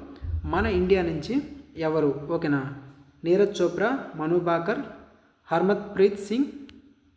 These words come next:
లవ్లీనా, లేకుంటే పివి సింధు, శరత్ కమల్. ఆప్షన్ సీనే కరెక్ట్ ఆన్సర్.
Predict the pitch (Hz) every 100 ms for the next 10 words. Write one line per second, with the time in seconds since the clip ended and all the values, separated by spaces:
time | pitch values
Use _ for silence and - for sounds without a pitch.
0 | _ _ _ _ _ 156 156 156 180 185
1 | 240 - 285 - - - - 165 165 160
2 | 226 - - 202 214 220 202 196 226 320
3 | - - 185 180 190 - 139 131 123 -
4 | - 165 180 - 185 - 170 190 165 160
5 | 151 - 147 131 -